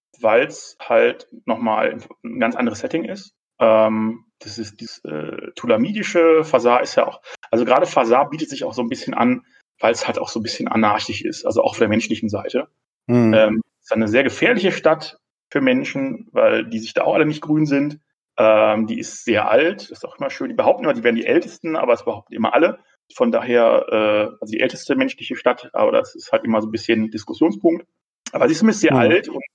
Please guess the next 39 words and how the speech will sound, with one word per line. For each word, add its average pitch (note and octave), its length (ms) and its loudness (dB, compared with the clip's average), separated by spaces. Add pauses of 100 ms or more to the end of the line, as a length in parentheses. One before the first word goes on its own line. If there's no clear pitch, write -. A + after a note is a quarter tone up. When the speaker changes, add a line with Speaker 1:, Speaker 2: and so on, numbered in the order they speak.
(140)
Speaker 1:
Fasar B2 680 2
ist - 160 -10
ja, C#3 340 2 (240)
also A#2 140 -2
Fasar B2+ 400 2
steht - 280 -6
ja C#3 100 2
auf - 120 -6
Fasar, G2+ 640 -2 (320)
weil A#2+ 100 -4
das - 100 -14
ist A#2+ 60 -6
ja A2 80 0
so, A2 80 -4
Speaker 2:
Mhm. B2 340 4
Speaker 1:
so A2+ 120 -10
ein A2 100 -8 (180)
Hügel C#3 380 4
aus B2 200 4
Ruinen C3 500 0
quasi, - 440 -4
so A2 120 -10
ein G#2+ 40 -10
bisschen, A2 400 -2 (320)
bisschen A#2 160 0
wie A#2 80 0
Troja. G2+ 600 2 (260)
Ja, A2 140 2
mit B2 120 2
so A2+ 80 -2
Schichten - 420 -2
über - 180 2
Schichten - 360 -4
über - 140 -2
Schichten - 380 -6
von, - 280 -2
von, A#2+ 280 2
von A#2+ 120 -2
Städten, G#3 520 0